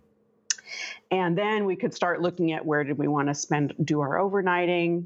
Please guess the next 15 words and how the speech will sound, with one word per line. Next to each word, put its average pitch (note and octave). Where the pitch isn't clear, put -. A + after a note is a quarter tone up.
you E3+
know, D#3
what E3
other D#3+
caches D3+
do, D3+
did D#3+
we D3
wanna D3
include C#3+
and, -
and C#3+
stuff -
like D3+
that. D3